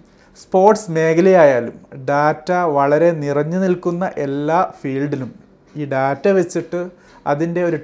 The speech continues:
ട്രെൻഡ് ഡെവലപ്പ് ചെയ്തെടുക്കുക, മനസ്സിലാക്കുക എന്നുള്ളത് ഒരു മാത്തമാറ്റീഷ്യൻ്റെ കഴിവ് തന്നെയാണ്. So ഈ കളക്ട് ചെയ്ത ഡാറ്റ അനലൈസ് ചെയ്ത് അതിൽ റിപ്പോർട്ട് ജനറേറ്റ് ചെയ്യുക, ആ റിപ്പോർട്ട് വെച്ചിട്ട് ബിസിനസ്സുമായി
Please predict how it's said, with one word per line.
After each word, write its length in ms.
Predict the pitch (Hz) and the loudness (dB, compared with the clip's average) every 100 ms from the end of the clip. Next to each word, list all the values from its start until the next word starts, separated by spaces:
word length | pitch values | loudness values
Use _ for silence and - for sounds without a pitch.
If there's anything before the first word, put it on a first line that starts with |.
| - | -4
ട്രെൻഡ് 500 | 151 156 170 175 220 147 139 | -4 -4 -6 -6 -6 -6 -4
ഡെവലപ്പ് 480 | 135 135 160 165 175 | -2 -2 -2 -4 -2
ചെയ്തെടുക്കുക, 600 | 175 151 151 143 147 143 151 143 135 | -2 0 0 -2 -4 -2 0 0 -4
മനസ്സിലാക്കുക 760 | 127 131 - 165 165 151 160 160 156 | -8 -10 -10 -4 -4 -4 -6 -4 -4
എന്നുള്ളത് 400 | 131 123 120 - 226 - _ | -6 -8 -8 -8 -12 -16 _
ഒരു 100 | 165 175 | -12 -6
മാത്തമാറ്റീഷ്യൻ്റെ 960 | 175 175 175 202 185 160 160 175 156 180 - - | -2 -2 -2 -4 -4 -6 -10 -10 -10 -14 -14 -8
കഴിവ് 280 | 135 131 143 | -6 -6 -4
തന്നെയാണ്. 340 | 135 127 117 - - | -4 -4 -6 -6 -4
So 40 | 214 233 | -2 0
ഈ 40 | 240 196 | 2 4
കളക്ട് 440 | 185 185 185 233 214 | 6 4 0 -2 2
ചെയ്ത 200 | 214 208 170 | 4 4 2
ഡാറ്റ 300 | 139 139 - 151 151 - 147 | 2 2 -2 -4 -4 -6 -8
അനലൈസ് 400 | 147 160 160 170 175 | -4 -2 -2 -4 -4
ചെയ്ത് 240 | 151 139 156 143 | -2 -2 -2 -2
അതിൽ 180 | 143 165 147 139 | -2 -4 -4 -4
റിപ്പോർട്ട് 440 | 135 165 175 185 175 | -2 2 2 2 0
ജനറേറ്റ് 440 | 156 143 156 151 - | 0 2 0 0 0
ചെയ്യുക, 260 | 156 131 135 - _ _ _ _ - | 0 0 -4 -12 _ _ _ _ 4
ആ 80 | 214 202 | 6 6
റിപ്പോർട്ട് 440 | 202 240 240 240 233 | 6 10 10 8 4
വെച്ചിട്ട് 460 | 165 - 127 - 123 - - 147 | 2 0 -6 -6 -10 -10 -14 -10
ബിസിനസ്സുമായി 680 | 139 - 160 156 170 170 170 | -8 -8 -10 -8 -6 -4 -2